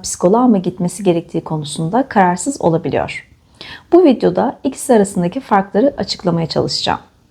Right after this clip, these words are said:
Ben Doktor Aslı Gazgan, psikiyatri alanında videolar hazırlıyorum.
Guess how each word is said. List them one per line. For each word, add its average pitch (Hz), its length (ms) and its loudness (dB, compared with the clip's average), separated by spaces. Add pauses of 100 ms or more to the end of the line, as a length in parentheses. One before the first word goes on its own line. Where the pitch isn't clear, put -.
(400)
Ben 240 240 4
Doktor 185 200 -2
Aslı 160 220 -4
Gazgan, - 420 -6 (120)
psikiyatri 226 420 2
alanında 175 500 2
videolar 165 320 0
hazırlıyorum. - 520 -8